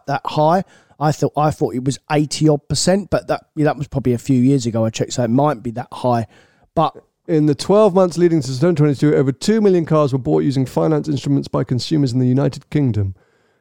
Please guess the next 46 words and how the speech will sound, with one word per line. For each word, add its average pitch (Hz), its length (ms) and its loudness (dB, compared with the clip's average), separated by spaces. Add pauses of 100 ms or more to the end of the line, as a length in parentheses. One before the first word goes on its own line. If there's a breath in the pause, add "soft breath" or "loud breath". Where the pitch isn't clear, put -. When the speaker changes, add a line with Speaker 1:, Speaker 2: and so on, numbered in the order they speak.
(140)
Speaker 2:
The 120 80 -4
large 135 400 2
majority 127 380 0
of 117 60 -2
them 120 100 0
were 120 80 0
used 123 420 2
cars. 110 500 -4
On 131 120 -2
the 127 120 2
other 139 140 0
hand, 127 380 0
most 143 260 2
of 131 40 -10
the 120 80 -4
vehicles 120 320 -2
purchased 123 400 -6
by 120 140 -2
businesses 120 440 -2
using 113 220 -2
a 113 40 0
loan 110 320 0
were 107 180 -2 (420 soft breath)
lease 117 340 -14
were 117 100 0
new. 127 380 2
Here 131 100 2
we 117 60 0
go. 110 80 -2
Percentage 147 340 0
of 143 80 0
car 143 220 2
financed. 117 720 -4
For - 120 -14
the 123 80 -2
previous 170 380 4
four 151 240 2
years, 147 240 4
more 139 220 4
than 139 200 2
ninety 151 320 2
percent 131 300 0
of 117 140 -4
new 120 140 2
cars 117 320 0
buyers 117 520 -2